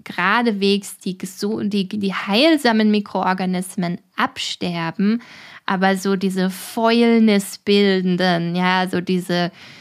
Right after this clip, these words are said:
Street-Gang-mäßigen, düsteren Mikroorganismen, die überstehen das und die kommen dann danach sozusagen mehr zurück. Das ist also total gemein. Es ist nicht so, dass,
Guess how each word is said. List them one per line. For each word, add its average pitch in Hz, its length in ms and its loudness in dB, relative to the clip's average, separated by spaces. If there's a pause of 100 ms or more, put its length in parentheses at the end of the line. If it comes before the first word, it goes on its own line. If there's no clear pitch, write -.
(160)
Street-Gang-mäßigen, 208 2500 0
düsteren 240 840 0
Mikroorganismen, 190 1300 0
die 269 460 2 (300)
überstehen 220 920 0
das 180 460 0
und 202 220 0
die 214 80 -4
kommen 233 400 0
dann 208 180 -2
danach 190 640 0
sozusagen 190 960 -4
mehr 240 500 0
zurück. 226 520 -2
Das 190 140 -8
ist - 60 -14
also 196 220 -6
total 208 580 -4
gemein. 220 640 0
Es 180 180 -8
ist 196 160 -10
nicht 202 220 -4
so, 190 160 -4
dass, 185 200 -2